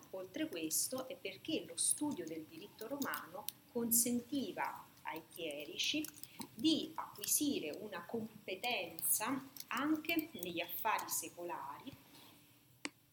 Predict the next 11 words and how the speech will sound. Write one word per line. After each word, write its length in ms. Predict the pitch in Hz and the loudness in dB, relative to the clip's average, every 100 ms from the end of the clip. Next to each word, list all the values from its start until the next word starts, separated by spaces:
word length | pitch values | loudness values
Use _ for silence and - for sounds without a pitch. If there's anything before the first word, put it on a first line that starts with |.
| _ _ _ _ _ - | _ _ _ _ _ 4
U-, 480 | 320 311 294 - - | 10 10 8 4 2
questo 320 | 254 247 202 | 4 6 6
era 140 | 196 | 4
molto 540 | 202 254 339 254 - 202 | 6 8 8 8 2 -4
utile 580 | 185 160 - 226 277 - | -4 -8 -10 -2 0 0
perché 320 | 190 - 277 | -4 -4 -6
il 260 | 311 - - | -6 -8 -8
clero, 720 | 185 165 147 156 208 269 - - - | -4 -2 -2 -2 -2 -2 -4 -10 -4
ehm, 360 | 202 190 185 180 175 175 - - - | -2 0 -2 -6 -10 -12 -14 -16 -6
era, 540 | 226 247 190 165 147 156 - - | -2 0 0 0 -2 -2 -6 -10
ehm, 420 | 175 165 160 156 | -8 -8 -8 -10